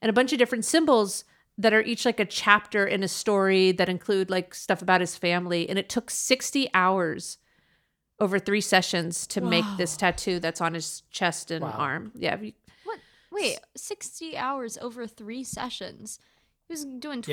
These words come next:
Speaker 2: twenty-hour sessions?
Speaker 3: <laughs> Twenty-hour
Speaker 2: That's
Speaker 3: sessions
Speaker 2: fucking
Speaker 3: on
Speaker 2: crazy.
Speaker 3: average. But they were probably not all equal sessions, so
Speaker 1: Okay, look.
Speaker 3: one or more was longer than that.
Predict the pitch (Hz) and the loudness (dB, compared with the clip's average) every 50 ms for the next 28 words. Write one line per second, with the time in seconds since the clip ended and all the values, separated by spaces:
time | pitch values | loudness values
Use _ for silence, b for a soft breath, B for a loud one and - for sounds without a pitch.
0 | - 302 320 320 320 320 302 294 277 - 294 302 330 - 403 415 440 466 466 466 | -4 -4 -4 -4 -4 -4 -4 -6 -6 -8 -8 -8 -10 -10 -10 -10 -10 -12 -12 -14
1 | - - - - - - - - - - - - - 269 269 - 151 233 220 - | -12 -12 -12 -14 -12 -10 -8 -4 -2 -2 -2 -2 -2 -2 -2 -2 -2 -2 -2 -2
2 | - 196 185 - 139 - - - 320 156 151 156 175 208 214 - - - 233 190 | -4 -4 -4 -4 -6 -10 -10 -8 -8 -6 -4 -2 -2 -2 -4 -4 -6 -8 -10 -10
3 | - - 233 226 226 - _ _ _ _ _ _ _ _ _ _ _ _ _ _ | -10 -12 -12 -12 -14 -18 _ _ _ _ _ _ _ _ _ _ _ _ _ _
4 | _ _ _ _ _ _ _ _ _ _ _ 165 151 175 170 165 160 160 170 170 | _ _ _ _ _ _ _ _ _ _ _ -6 -4 -2 -2 -2 -2 -2 -2 -2
5 | 160 156 156 160 - - 151 147 147 - 147 156 151 151 - 147 143 139 - - | -4 -6 -8 -10 -10 -12 -12 -12 -12 -12 -14 -16 -14 -14 -14 -16 -16 -16 -18 -16
6 | - - 165 156 - - 117 107 113 - - - - - 131 120 123 139 - _ | -12 -10 -8 -8 -10 -10 -14 -14 -18 -20 -20 -18 -14 -14 -14 -14 -14 -18 -20 _
7 | _ _ _ _ _ _ _ _ _ _ _ _ _ 214 214 - 220 202 180 170 | _ _ _ _ _ _ _ _ _ _ _ _ _ -6 -6 -2 -2 -2 -2 0
8 | 185 175 175 160 165 156 151 151 143 139 139 131 127 139 139 151 160 156 139 120 | 0 0 0 -2 -2 -4 -6 -6 -6 -6 -6 -8 -8 -8 -10 -8 -8 -10 -10 -12
9 | 117 110 113 110 110 | -14 -16 -20 -20 -20